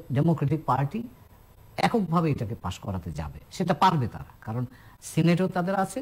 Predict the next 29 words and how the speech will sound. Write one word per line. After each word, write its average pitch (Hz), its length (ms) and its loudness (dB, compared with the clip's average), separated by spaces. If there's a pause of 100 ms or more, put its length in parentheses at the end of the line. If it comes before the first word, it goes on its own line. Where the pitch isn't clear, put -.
হাউসেও 131 400 2
তাদের 117 320 -4
majority 147 460 0
আছে, 196 180 -2
সিনেটেও 135 480 2
তারা 123 240 -2 (260)
এক 165 180 4
ভোটের 147 220 2
মেজরিটিতে 139 560 0
এটা 180 140 -4
pass - 200 -6
করাতে 95 320 -8
পারবে। - 280 -14 (380)
কিন্তু 160 180 2
এর 170 140 4 (120)
ফলে 208 420 0 (280)
প্রেসিডেন্ট 208 480 0
বাইডেন 160 440 2 (160)
হিলিং 170 520 4
বা 107 120 -2
আমেরিকাকে 170 520 0
একসাথ 151 460 -2
করবার 220 320 0
যে 208 180 0 (280)
প্রয়াসটা 175 480 2
নিচ্ছিলেন 151 640 2
বা 117 100 0
নিতে 156 220 2
চাচ্ছিলেন, 160 520 0